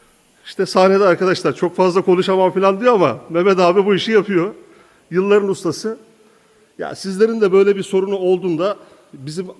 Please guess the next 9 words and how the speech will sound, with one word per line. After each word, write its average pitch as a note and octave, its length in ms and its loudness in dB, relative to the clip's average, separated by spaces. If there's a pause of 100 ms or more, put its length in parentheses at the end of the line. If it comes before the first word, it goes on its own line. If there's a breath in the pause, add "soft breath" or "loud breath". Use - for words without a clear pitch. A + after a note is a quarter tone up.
(220)
aracılığımızla, D#3+ 1040 -4 (200)
e, - 20 -8
Mehmet D3+ 380 -4
abiye D#3+ 320 0 (320)
ulaşabilirsiniz D3+ 800 -6
veya C#3 280 -4 (480 loud breath)
telefon D3+ 440 -2
bilgilerini D3+ 400 -4
veririz. E3 440 -4